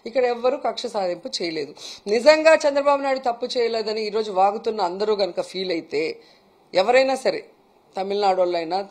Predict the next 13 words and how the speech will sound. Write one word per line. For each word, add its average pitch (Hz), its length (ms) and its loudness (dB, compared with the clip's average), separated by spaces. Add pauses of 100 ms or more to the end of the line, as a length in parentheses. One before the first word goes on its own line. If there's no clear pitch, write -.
ఆంధ్ర 180 320 2
వాళ్ళైనా, 160 540 0
హైదరాబాద్ 180 500 -2
నుంచి 175 200 -8
వచ్చి 175 280 -6
ఇక్కడ 185 180 -8
మాట్లాడుతున్న 165 560 -8
వాళ్ళు 160 180 -6
ఎవరైనా 160 480 -4
కూడా 139 260 -4 (360)
నేరుగా 240 420 0
ఢిల్లీకి 202 420 -2
వెళ్ళండి. 151 380 -4